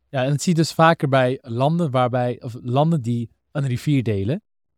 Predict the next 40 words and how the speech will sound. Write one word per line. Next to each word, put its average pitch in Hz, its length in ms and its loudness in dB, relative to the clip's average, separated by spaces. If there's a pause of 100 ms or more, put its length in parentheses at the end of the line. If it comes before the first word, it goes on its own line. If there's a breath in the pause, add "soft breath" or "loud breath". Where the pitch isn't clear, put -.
(160)
Ehm, 110 500 -8
en 127 160 -6
dat 117 180 -2
landen 151 460 2
die, 123 340 0
de 123 220 -6
upstream 156 340 -2
landen, 156 220 0
dus 113 140 -6
waar 117 280 -2
de 120 120 -10
rivier 113 600 -6
ontstaat 147 540 -4
of - 220 -14 (220)
waar 117 380 -4
het 104 280 -8
doorheen 110 340 -4
stroomt, 151 340 -4 (400)
een 123 160 -2
geopolitieke 135 720 2
voordeel 160 400 0
kunnen 107 440 -10
behalen. 107 580 -6 (440)
Eh, 113 140 -8
vooral 139 280 2
als 131 140 -2
ze 131 200 -6
dammen 151 280 4
gaan 139 240 -2
bouwen 117 360 -2
en 117 120 -4
water 127 300 0
gaan 120 180 -4
tegenhouden. 110 520 -4
En 107 60 -6
dat 120 140 -4
kan 120 180 -4
nadelig 123 480 -2
zijn 110 240 -6
voor 107 340 -6